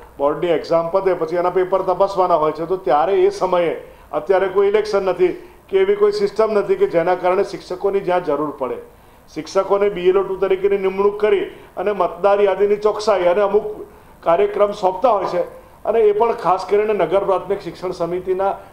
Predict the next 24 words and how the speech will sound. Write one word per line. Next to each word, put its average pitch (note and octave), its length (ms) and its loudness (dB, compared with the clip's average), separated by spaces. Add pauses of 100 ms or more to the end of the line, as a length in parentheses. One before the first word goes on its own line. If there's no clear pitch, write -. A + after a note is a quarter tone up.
(140)
જે G3+ 80 4
પ્રાઇમરીના G#3 640 0
શિક્ષકો F#3+ 480 -4
છે F3+ 340 0 (240)
વધારે F#3 460 2
જવાબદારી E3+ 560 0
એમને E3+ 200 0
સોંપતા E3 360 -2
હોય D3 140 2
છે. - 320 -12 (240)
પરંતુ A#3+ 460 0
જ્યારે G3+ 360 2
આ F3 120 2
વિષય G3+ 380 -2
જુદો B3+ 320 2
છે, - 180 -4 (760)
પેપર G3 420 0
નહીં G#3 240 2
તપાસવા G#3+ 440 2
માટેનું G#3 400 2
જે A3+ 120 -2
છે A#3+ 100 -2
એમાં A3 320 2
પંદરસોમાંથી G#3 840 0